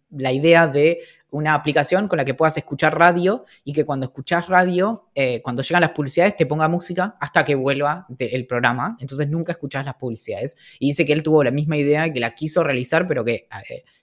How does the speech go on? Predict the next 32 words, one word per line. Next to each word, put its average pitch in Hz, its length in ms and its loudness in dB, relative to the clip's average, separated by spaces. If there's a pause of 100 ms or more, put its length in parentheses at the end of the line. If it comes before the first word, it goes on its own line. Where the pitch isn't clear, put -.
(120)
llevaba 135 280 2
solo 131 220 -2
un 139 80 -2
año 143 120 -2
y 135 40 -4
medio 143 240 2
de 120 140 0
carrera, 135 440 -2
entonces 120 400 -8
no, 117 220 -8
no 120 120 -6
la 120 140 -4
pudo 120 180 -4
realizar. 117 460 -8 (460)
Pero 123 560 0
es, 190 180 0
es 220 100 -2
raro 220 220 0
esto 160 220 -2
también 143 260 -4
de, 139 200 -2
de 135 120 -6
decir 131 320 -2
como, 110 580 -4 (720)
em, 104 920 -4 (1400)
como, 107 500 -8 (300)
"Alguna 156 300 0
vez 160 100 -2
fui 156 180 0
brillante", 139 640 -4
pero 135 280 2
<laughs> - 400 -6